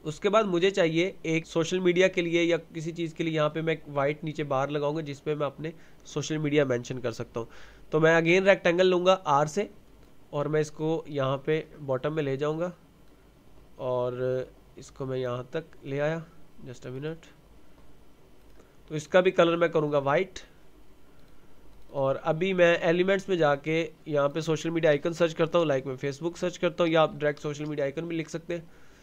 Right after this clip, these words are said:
ये Facebook है, उसके बाद हम search करते हैं Instagram, ठीक है, और ये आपके सामने Instagram अगर circle में मिल जाए तो good हो जाएगा।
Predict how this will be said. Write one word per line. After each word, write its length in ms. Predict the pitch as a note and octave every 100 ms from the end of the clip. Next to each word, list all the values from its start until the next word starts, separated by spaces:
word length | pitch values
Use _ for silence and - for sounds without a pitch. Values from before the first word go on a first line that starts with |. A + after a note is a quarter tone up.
| - -
ये 120 | C#3 C#3
Facebook 480 | C#3+ C#3 D#3+ E3
है, 200 | F3 F3 - - - - - -
उसके 200 | - -
बाद 180 | D3 C#3+
हम 120 | C#3+
search 260 | C#3 C#3+ C#3
करते 300 | C#3+ C3 C#3
हैं 200 | C#3+ C3+
Instagram, 560 | D3 D3+ F3 E3 E3+ E3+ - - - - - - - - - - _ - - _ _ - - - _ - -
ठीक 200 | C3+ D3+
है, 140 | D3 - - - -
और 440 | B2+ B2+ B2+ B2+
ये 220 | C3 C3+
आपके 260 | C#3+ C3+ C#3
सामने 380 | - C3+ C3 C3 C3+ C3 - - - - - - - -
Instagram 600 | C#3+ C#3 D#3+ D3+ D3 D3
अगर 140 | C#3+ C3+
circle 360 | C#3 C3 D3+
में 100 | D#3+ D#3
मिल 200 | C#3 C3+
जाए 160 | C3
तो 120 | B2+
good 200 | A#2 C3
हो 100 | D3+
जाएगा। 360 | D3+ C#3+ C#3 C3+